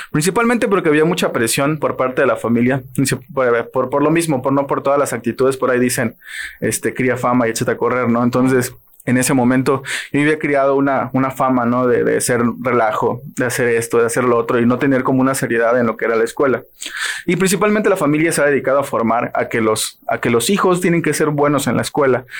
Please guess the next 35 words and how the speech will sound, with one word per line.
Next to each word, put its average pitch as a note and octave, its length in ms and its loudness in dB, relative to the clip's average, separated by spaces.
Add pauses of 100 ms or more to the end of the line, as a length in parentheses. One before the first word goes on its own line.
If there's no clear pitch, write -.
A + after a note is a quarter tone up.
(100)
cuando C3 220 2
a C3+ 40 4
veces C#3+ 200 2
no C#3+ 120 2
ven C#3 180 2
las, B2 260 -2
las, A#2 380 -2
las B2 160 2
virtudes C3+ 480 2
que C#3 80 -4
tienen C3+ 240 0
a A2 80 -4
partir B2 320 0
de B2 80 4
otras A#2+ 320 -2
actitudes, A#2 560 2
¿no? C#3 240 0 (720)
Y B2+ 100 -2
creo C#3 180 2
que C3+ 280 -4 (280)
eso C3+ 160 0
fue C#3 200 0
algo C3+ 280 2
que, A2 260 -4
que A#2 140 -2
me A2+ 100 0
marcó A2 280 0
mucho C3+ 320 0
porque A#2 320 -2 (260)
a B2+ 80 -2
fuerza D3 260 -2
querían B2+ 260 0
que C#3 100 0
yo B2 80 2
estudiara A#2+ 580 0